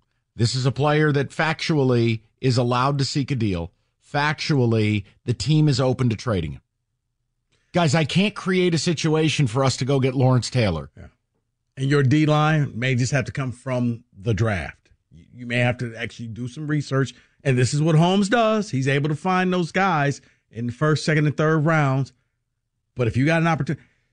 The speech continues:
Speaker 2: this is a game changer on defense. You don't have one. You got a couple on offense. You got good players on defense. You don't have a game changer.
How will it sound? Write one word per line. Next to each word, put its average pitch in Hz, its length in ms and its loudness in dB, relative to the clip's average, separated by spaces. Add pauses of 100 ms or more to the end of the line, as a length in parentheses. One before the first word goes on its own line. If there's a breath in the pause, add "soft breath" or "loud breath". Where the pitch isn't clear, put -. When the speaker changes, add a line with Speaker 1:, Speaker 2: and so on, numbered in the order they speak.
(200)
Speaker 2:
this 156 260 0
is 165 100 2
a 170 80 2
game 147 400 0
changer 127 520 -4
on 123 240 -6
defense. 127 560 -6
You 95 60 -18
don't 107 300 -4
have 110 300 -2
one. 78 200 -16 (920)
You 90 100 -18
got 131 200 2
a - 40 0
couple 185 340 2
on 165 180 2
offense. 170 520 -4 (460)
You 110 120 -12
got 101 380 0
good 165 240 2
players 147 340 2
on 120 180 0
defense. 110 560 -6 (120)
You 123 80 -18
don't 143 80 -6
have 131 120 -6
a - 20 -12
game 107 220 -12
changer. - 320 -20